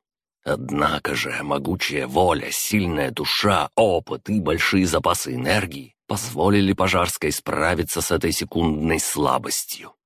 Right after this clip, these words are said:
А земля под ногами продолжала превращаться в бушующее море. "Млядь, будто в шторм угодила!" — выругалась Пожарская, чувствуя себя маленькой лодочкой.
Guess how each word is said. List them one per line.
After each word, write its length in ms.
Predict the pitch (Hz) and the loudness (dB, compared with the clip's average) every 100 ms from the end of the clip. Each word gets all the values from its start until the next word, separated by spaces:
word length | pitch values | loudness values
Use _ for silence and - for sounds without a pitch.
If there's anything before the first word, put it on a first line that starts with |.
| _ _ _ _ _ 71 | _ _ _ _ _ 0
А 180 | 71 | 2
земля 460 | 76 80 78 73 82 | 2 0 0 2 2
под 180 | 85 73 | 0 2
ногами 440 | 80 80 82 85 | 2 2 2 2
продолжала 640 | 76 80 76 80 85 85 | 0 0 2 2 2 2
превращаться 720 | 85 87 76 85 - 85 - 85 | 2 0 2 0 2 0 2 0
в 140 | 76 | 2
бушующее 680 | 78 87 92 92 85 - 92 | 2 2 4 4 2 2 4
море. 580 | 101 110 104 82 65 - _ _ _ _ _ _ | 6 6 4 2 -4 -10 _ _ _ _ _ _
"Млядь, 600 | 294 311 269 202 - - | 4 6 6 4 2 -2
будто 400 | 135 - - - | 0 0 2 0
в 100 | 147 | 0
шторм 520 | - - 151 107 123 147 | -2 0 2 4 4 4
угодила!" — 760 | 147 165 202 233 123 80 76 - _ | 4 2 2 4 4 4 -2 -14 _
выругалась 600 | - - 76 69 73 76 | -8 -2 0 2 0 0
Пожарская, 720 | - 71 76 82 - - 87 | -2 -2 0 0 0 0 0
чувствуя 540 | 82 92 92 - 80 90 | 2 0 0 0 2 2
себя 280 | - 82 82 | 2 2 2
маленькой 520 | 85 85 82 - 85 | 4 4 2 2 2
лодочкой. 800 | 82 78 76 - - 69 65 | 4 4 2 0 -2 -4 -12